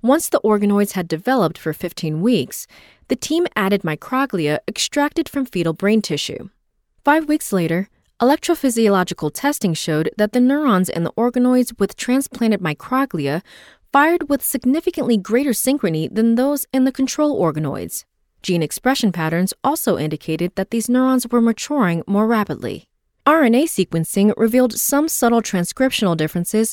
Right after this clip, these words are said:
between the microglia-containing organoids and the controls. In radial glia, a type of immature neural cell, the presence of microglia was associated with a decrease in the expression of genes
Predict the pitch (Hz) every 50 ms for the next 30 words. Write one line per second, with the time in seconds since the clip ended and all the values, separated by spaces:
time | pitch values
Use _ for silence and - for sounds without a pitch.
0 | - - 208 190 - - 185 175 165 165 165 160 156 151 - - - 254 277 302
1 | - 220 175 143 - 165 156 - - 165 156 156 156 131 147 156 156 165 165 170
2 | 180 196 196 - - - 196 196 202 214 - 226 226 - - 262 247 185 - -
3 | - - - - _ _ _ _ _ _ _ - 262 269 269 262 285 302 320 320
4 | 277 208 180 170 - 220 262 262 202 156 147 160 185 - _ _ - 180 - -
5 | 175 165 - 160 - - - 165 165 156 - - - 165 156 165 196 240 269 269
6 | 226 226 - - - 143 143 139 165 - - - - - _ _ _ - - -
7 | - 294 311 320 359 370 339 - 320 247 233 202 190 - - - 262 269 254 -
8 | 175 156 151 147 - 190 208 - 240 - - - 285 302 - - 220 180 165 170
9 | 160 170 170 - 170 160 - - 277 302 - - - - 151 147 156 - - -
10 | 185 180 - 185 185 - - - 254 262 - - 269 240 196 - - - 294 262
11 | 185 151 147 156 -